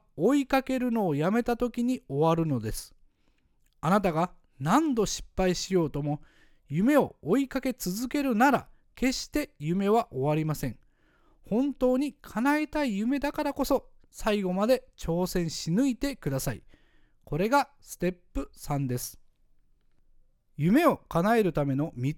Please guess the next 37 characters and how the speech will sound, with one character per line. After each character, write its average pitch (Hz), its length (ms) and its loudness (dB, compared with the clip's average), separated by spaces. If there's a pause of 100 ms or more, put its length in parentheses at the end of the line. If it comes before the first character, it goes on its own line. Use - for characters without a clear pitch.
つ - 120 -6
の 277 120 2
ス - 100 -8
テ 220 120 0
ッ - 20 -10
プ - 180 -4
に 151 100 0
つ 160 140 -4
い 151 100 -2
て 214 220 0
お 120 80 -10
話 170 380 -4
し - 60 -12
し - 20 -16
て 165 100 -6
き 160 140 -6
ま 160 100 -2
し - 60 -8
た 117 100 -8
が、 180 220 -4 (240)
本 349 380 -2 (120)
当 311 240 2
に 285 140 2
大 233 240 4
事 220 80 -6
な 220 120 0
こ 151 120 -6
と 131 120 -4
は、 160 220 -4 (320)
実 226 360 -2
は 202 260 0 (280)
夢 220 380 2
は 214 300 4 (260)
変 269 280 2
え 294 40 0
て 294 180 -2
も 214 200 0